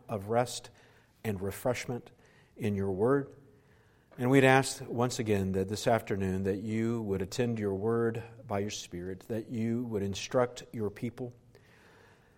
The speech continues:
that you would encourage us in the faith, that ultimately that this text would point to us, to your Son, the Lord Jesus Christ. Instruct us now. We need your help. Comfort us,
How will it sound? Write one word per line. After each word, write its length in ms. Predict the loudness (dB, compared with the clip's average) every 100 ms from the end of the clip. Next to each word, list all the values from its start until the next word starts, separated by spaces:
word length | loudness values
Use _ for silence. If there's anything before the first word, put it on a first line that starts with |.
| _ _ 4
that 240 | 6 6
you 360 | 4 6 6 4 -2 -2
would 280 | 6 6 6
encourage 680 | 0 -2 0 4 4 4 2
us 480 | 4 4 2 -8 -10 -14 _
in 100 | -4
the 80 | -2
faith, 380 | -2 -4 -6 -6
that 240 | -6 -6 -2
ultimately 640 | 0 2 0 -4 -4 -4 -2
that 240 | -4 -2
this 240 | -2 -2 -2
text 420 | -2 -2 -4 -10
would 200 | -10 -6
point 240 | -6 -6
to 80 | -10 -8
us, 480 | -6 -6 -8 -12 -16 -20 _ -20 _ _ _ -4
to 120 | -2
your 240 | 4 4
Son, 360 | 2 -2 -4 -4
the 100 | 0
Lord 300 | 4 4 4
Jesus 460 | -2 -4 -6 -10
Christ. 480 | -12 -14 -14 -16 -20 -20 _ _ _ -12
Instruct 460 | -8 0 0 2
us 160 | -2 -2
now. 200 | 0 2
We 120 | 2
need 240 | 2 0 0
your 140 | 0
help. 380 | 0 -4 -8 -20 -20 -20 -20 -20 -20 _ _ -20 _ _ 2
Comfort 400 | 6 8 8 10
us, 380 | 8 6 -6